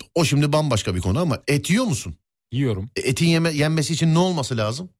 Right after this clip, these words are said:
Speaker 2: Hayvanın vefat etmesi lazım.
Speaker 1: Yani kesilmesi lazım,
Speaker 2: Evet,
Speaker 1: değil mi?
Speaker 2: ölmesi lazım.
Speaker 1: E, sen şimdi kesip yeniliyor, sadece eti mi alınıyor zannediyorsun bu hayvanın?
Speaker 2: Yo.
Speaker 1: E, ne konuşuyorsun o zaman? Ne konuşuyorsun?
Speaker 2: Doğru, mantıklı bir yaklaşım.
Speaker 1: Abi hayvanın her şeyi yarar işte. Eti, kemiği, suyu,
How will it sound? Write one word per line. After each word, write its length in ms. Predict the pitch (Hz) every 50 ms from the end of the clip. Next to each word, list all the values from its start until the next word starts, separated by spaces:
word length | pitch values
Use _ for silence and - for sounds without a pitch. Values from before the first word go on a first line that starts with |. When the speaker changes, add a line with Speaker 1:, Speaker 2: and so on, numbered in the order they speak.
| _ _
Speaker 2:
Hayvanın 520 | _ - 120 127 127 120 120 135 151 143 120
vefat 300 | 117 - 160 156 127 113
etmesi 380 | 98 - - 85 - - 87
lazım. 240 | 80 85 82 80 - - 62
Speaker 1:
Yani 480 | 175 196 104 95 104 107 110 - - -
kesilmesi 520 | - - 190 185 214 196 165 - - 110
lazım, 180 | 90 82 - 143 131
Speaker 2:
Evet, 180 | 110 87 -
Speaker 1:
değil 120 | 214 247 -
mi? 60 | 143
Speaker 2:
ölmesi 240 | 135 120 - - 95
lazım. 200 | 87 85 - -
Speaker 1:
E, 40 | -
sen 160 | - 139 143
şimdi 200 | 131 - 147 139
kesip 400 | 113 - 147 - - 160 123 113
yeniliyor, 320 | 127 135 147 151 160 151 123
sadece 380 | - - 147 156 147 143 139 - -
eti 220 | 127 101 - 226
mi 80 | 226 226
alınıyor 300 | 170 135 123 113 104 98
zannediyorsun 480 | 95 92 90 87 82 85 85 98 95
bu 120 | 85 80 78
hayvanın? 360 | 85 76 71 73 69 67 - _ -
Speaker 2:
Yo. 300 | 104 101 95 85 80 80 95 - _ 131
Speaker 1:
E, 260 | 143 135 131 147 139 -
ne 80 | - 180
konuşuyorsun 420 | 170 175 160 139 117 143 127 120
o 20 | 113
zaman? 260 | 113 131 151 170 185 - - - - - - - - - - - - - - - - - - - - - - - -
Ne 80 | 127 175
konuşuyorsun? 480 | 175 190 185 165 127 - 135 123 147 180
Speaker 2:
Doğru, 120 | 190 131
mantıklı 380 | 101 104 107 107 - - - 151
bir 60 | 127
yaklaşım. 340 | 90 90 - - - - - -
Speaker 1:
Abi 220 | 117 135 143 120
hayvanın 380 | 101 107 117 117 117 110 95 85
her 160 | 85 101 107
şeyi 240 | 104 - - 90 82
yarar 260 | 80 87 90 92 82
işte. 220 | 71 - - -
Eti, 300 | - - 95 - - -
kemiği, 540 | - - 95 90 85 85 82 78 73 80 - _
suyu, 440 | - - - 92 85 78 71 71